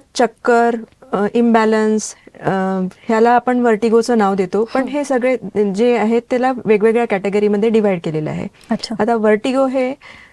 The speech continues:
Speaker 1: विविध कारणांमुळे होऊ शकतं. त्यातलं एटी फाईव्ह पर्सेंट कारण हे कानाच्या आजारांमुळे होतं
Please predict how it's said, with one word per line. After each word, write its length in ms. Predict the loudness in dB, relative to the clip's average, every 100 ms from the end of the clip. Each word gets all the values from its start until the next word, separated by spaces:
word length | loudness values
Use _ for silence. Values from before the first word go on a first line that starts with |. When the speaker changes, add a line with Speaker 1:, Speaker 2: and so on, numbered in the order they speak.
| _
Speaker 1:
विविध 480 | -10 -2 2 2 0 0
कारणांमुळे 500 | 0 2 2 2 0
होऊ 140 | -2
शकतं. 340 | -4 -6 -6
त्यातलं 400 | -2 -2 -2 -2 0
एटी 320 | 2 2 -2
फाईव्ह 240 | -2 -2 0
पर्सेंट 400 | -2 0 -2 -2
कारण 320 | -2 0 -2
हे 260 | -2 -2 -2 -6 -20 _
कानाच्या 440 | -2 0 0 0 0
आजारांमुळे 520 | 2 0 -2 -2 -2
होतं 280 | -2 -4